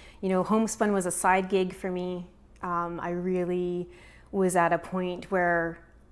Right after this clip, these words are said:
um, I just, I didn't know where to go with it. I knew that I either needed to grow or,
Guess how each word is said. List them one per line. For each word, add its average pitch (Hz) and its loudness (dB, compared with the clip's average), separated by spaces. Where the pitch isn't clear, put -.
um, 170 -6
I 190 0
just, 185 -4
I 202 2
didn't 214 2
know 214 2
where 190 2
to 170 -6
go 160 -2
with 175 -4
it. - -12
I 190 -2
knew 190 2
that 180 2
I 175 2
either 175 -2
needed 170 -6
to - -10
grow 170 0
or, 175 0